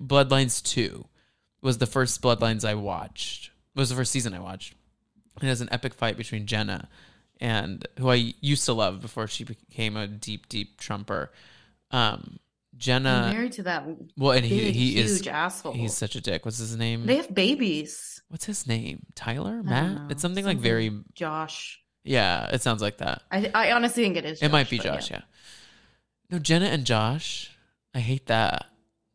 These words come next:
Speaker 2: It's cr-
Speaker 1: But
Speaker 2: yeah,
Speaker 1: anyways,
Speaker 2: keep going.
Speaker 1: anyways,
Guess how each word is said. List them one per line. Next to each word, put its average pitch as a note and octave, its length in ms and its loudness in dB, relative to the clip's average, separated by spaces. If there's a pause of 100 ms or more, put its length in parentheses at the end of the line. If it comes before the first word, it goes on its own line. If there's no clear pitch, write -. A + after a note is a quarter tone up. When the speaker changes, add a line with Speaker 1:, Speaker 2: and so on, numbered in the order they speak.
(680)
Speaker 2:
It's - 200 0
cr- - 140 -10 (280)
Speaker 1:
But G3 180 6
Speaker 2:
yeah, G3+ 60 4
Speaker 1:
anyways, F#3 300 6
Speaker 2:
keep F#3+ 100 -8
going. E3 120 4
Speaker 1:
anyways, A2 360 -4